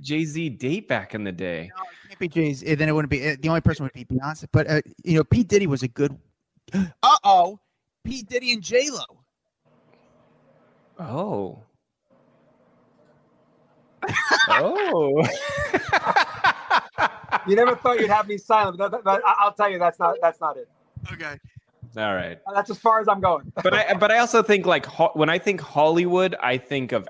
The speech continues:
Speaker 1: actress, not
Speaker 3: I, I'm
Speaker 1: musician.
Speaker 3: not,
Speaker 1: That's
Speaker 3: yeah,
Speaker 1: why
Speaker 3: this
Speaker 1: I'm
Speaker 3: is
Speaker 1: not
Speaker 3: not,
Speaker 1: leaning
Speaker 3: we're, we're
Speaker 1: toward
Speaker 3: talking, like, almost Oscar-winning actress.
Speaker 1: That's why I'm not thinking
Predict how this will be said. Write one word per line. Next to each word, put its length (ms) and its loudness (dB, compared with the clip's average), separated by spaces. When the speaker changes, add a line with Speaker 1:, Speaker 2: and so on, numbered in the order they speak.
Speaker 1:
actress, 540 -4
not 640 -2
Speaker 3:
I, 20 -20
I'm 40 -12
Speaker 1:
musician. 580 0
Speaker 3:
not, 100 0
Speaker 1:
That's 100 2
Speaker 3:
yeah, 60 2
Speaker 1:
why 100 4
Speaker 3:
this 60 2
Speaker 1:
I'm 60 2
Speaker 3:
is 40 -2
Speaker 1:
not 120 4
Speaker 3:
not, 100 0
Speaker 1:
leaning 220 2
Speaker 3:
we're, 120 4
we're 80 4
Speaker 1:
toward 140 4
Speaker 3:
talking, 200 0
like, 200 -2
almost 340 2
Oscar-winning 720 -6
actress. 500 -12
Speaker 1:
That's 240 -4
why 100 2
I'm 100 0
not 220 0
thinking 560 -6